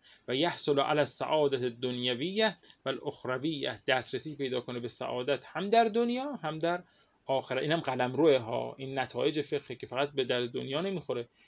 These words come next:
دنیا و آخرت را پوشش می‌دهد. فانه، یعنی فقه،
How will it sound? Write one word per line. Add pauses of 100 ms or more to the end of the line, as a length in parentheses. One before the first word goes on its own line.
(140)
دنیا
و
آخرت
را
پوشش
می‌دهد. (460)
فانه،
یعنی (280)
فقه،